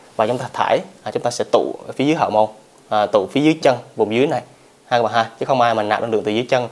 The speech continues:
mà tụ lên trên đầu này các bạn ha. Nếu chúng ta nạp dưới chân mình tụ lên đầu này thì đầu nó vỡ ra luôn ha, nó động loạn, nó tán loạn hết lên các bạn, và chúng ta bị, ờ, thần kinh rất nhiều vấn đề các bạn ha. Cho nên là chúng ta sẽ nạp năng lượng từ đầu vào ha, và muốn nạp năng lượng thì cái đầu mình nó phải tỉnh.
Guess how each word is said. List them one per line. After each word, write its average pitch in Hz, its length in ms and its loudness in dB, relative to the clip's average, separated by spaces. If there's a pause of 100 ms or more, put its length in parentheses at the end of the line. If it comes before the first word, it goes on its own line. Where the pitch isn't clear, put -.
(260)
mà 110 60 0
tụ 107 240 2
lên 117 100 -2
trên 120 140 0
đầu 104 180 4
này 104 100 -8
các 120 60 -8
bạn - 160 -10
ha. 110 120 -8 (400)
Nếu 139 120 4
chúng 143 80 0
ta 135 80 4
nạp 113 180 2
dưới 120 100 -2
chân 123 220 2
mình 107 160 -2
tụ 107 120 2
lên 113 220 4
đầu 104 200 4
này 104 100 -4
thì 113 120 -4
đầu 107 160 2
nó 104 220 -4
vỡ 113 200 6
ra 143 60 2
luôn 117 140 -2 (160)
ha, 113 140 -6 (160)
nó 123 180 -4 (380)
động 107 200 2
loạn, - 300 2
nó 123 180 -10 (680)
tán 143 180 2
loạn 107 140 2
hết 123 80 -8
lên 120 100 -6
các - 40 -16
bạn, - 120 -8 (340)
và 107 100 -2
chúng 120 80 -8
ta 120 160 2
bị, 107 240 -4 (560)
ờ, 101 160 -2
thần 110 180 -4
kinh 117 340 -2 (100)
rất - 160 2
nhiều 147 120 -2
vấn 135 140 -8
đề 117 60 -6
các - 280 -16
bạn - 120 -12
ha. 117 140 -2 (380)
Cho 127 60 2
nên 113 40 -2
là 113 120 2
chúng 113 100 -8
ta 113 100 -6
sẽ 117 60 -4
nạp 110 200 0
năng 120 80 -4
lượng 104 160 -2
từ 107 100 0
đầu 101 200 0
vào 101 120 0 (160)
ha, 113 120 -2 (340)
và 110 100 2
muốn 127 180 4
nạp 120 120 4
năng 127 100 2
lượng 107 160 4
thì - 20 -12
cái 120 100 -2
đầu 113 100 2
mình 101 160 -4
nó 117 60 -2
phải 113 120 -4
tỉnh. - 180 0